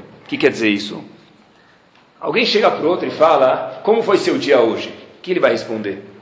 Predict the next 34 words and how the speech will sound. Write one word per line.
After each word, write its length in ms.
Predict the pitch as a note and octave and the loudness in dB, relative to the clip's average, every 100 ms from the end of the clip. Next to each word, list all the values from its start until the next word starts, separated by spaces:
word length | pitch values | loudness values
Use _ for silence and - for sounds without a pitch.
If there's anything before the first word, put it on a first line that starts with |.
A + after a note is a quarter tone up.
| - - | -20 -2
"Beleza." 460 | D3 F3 B2+ G2+ - - - - _ _ _ _ _ | 2 4 2 -2 -10 -16 -20 -20 _ _ _ _ _
Pode 160 | E3+ | -2
ser 100 | E3+ | 0
que 100 | A3 | 0
o 40 | G#3 | 0
dia 160 | G3 | 2
dele 260 | F#3 F#3 E3+ | 4 4 4
hoje 220 | E3+ F#3 | 2 0
foi 200 | E3+ E3+ | -4 -6
como? 680 | - D3 C#3 F3 - - - - | 2 4 4 0 -6 -14 -20 -6
Horrível. 460 | F#2+ G#2 A#2 F#2 - - - - _ _ _ _ _ | -2 0 0 -4 -10 -16 -20 -20 _ _ _ _ _
Mas 120 | - | -6
ele 100 | C#4+ | 0
não 100 | F4 | 2
vai 160 | C#4 - | 4 4
falar 180 | A3+ F#3+ | 4 2
pro 140 | F3+ | 2
outro, 200 | F3+ E3+ | 2 2
"Foi 180 | - E3+ | 2 4
horrível." 480 | D3 C3 G#2+ F2 - - - | 4 2 -2 -4 -8 -14 -20
Porque 120 | - | -2
o 40 | D#4 | 2
outro 180 | D#4+ D#4+ | 4 4
não 100 | C4+ | 4
quer 160 | C4+ | 2
saber. 720 | - E3+ C3 A#2 F2+ - - - | 4 2 2 0 -2 -8 -18 -10
Isso 260 | - A3+ - | -6 0 2
ainda 200 | C4+ C4 | 4 4
não 160 | B3 | 4
é 80 | D4+ | 2
sheker, 420 | - F3+ D3+ C#3+ | 2 2 2 0
não 80 | D3+ | 0
é 40 | A#3 | 0
mentira. 680 | A#3 - F3 A2+ G2 F#2 | 0 -2 -2 0 0 -2